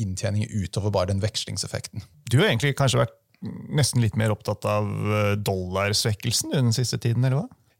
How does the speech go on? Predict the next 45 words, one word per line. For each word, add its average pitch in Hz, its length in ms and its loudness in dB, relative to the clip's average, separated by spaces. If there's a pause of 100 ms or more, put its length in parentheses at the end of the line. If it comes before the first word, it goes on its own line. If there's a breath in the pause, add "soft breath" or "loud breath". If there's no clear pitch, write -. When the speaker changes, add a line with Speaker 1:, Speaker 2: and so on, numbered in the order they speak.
Speaker 1:
Ja, 175 480 4
så 180 160 2
det 180 80 4
har 196 160 6
jo 196 80 6
vært 165 320 0
et, 160 200 2
eh, 165 120 6
tema 123 340 4
hvis, - 400 2
eh, 139 540 6
Fed 110 320 0
da 117 140 4
plutselig 113 340 0
skulle 117 240 2
bli 110 240 4
mye 113 160 4
mer 113 220 4
duete 120 420 0 (140)
enn, 117 180 2
eh, 120 400 4
enn 127 180 2
tidligere, 131 460 4
så 120 400 4
gjenstår 113 320 2
det 123 60 4
å - 0 -
se 110 100 2
om 107 120 2
det 101 120 2 (160)
viser 110 240 0
seg 107 160 2
å 104 80 2
være, 107 240 4 (380 loud breath)
være 113 180 4
tilfelle. 113 580 4 (360 loud breath)
Men, 135 200 4
eh, 135 200 6
det 139 80 -10
er 131 160 4
jo 165 80 4
noe 123 240 4
da 117 160 4
som, 123 340 2
eh, 123 240 4